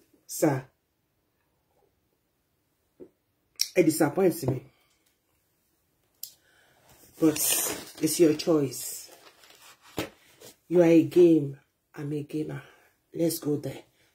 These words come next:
Bẹ́ẹ̀ ṣe di ọba. A máa tó gbé jáde.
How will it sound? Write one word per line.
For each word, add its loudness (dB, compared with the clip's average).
Bẹ́ẹ̀ 8
ṣe 0
di 2
ọba. 2
A -10
máa 4
tó 2
gbé 2
jáde. 0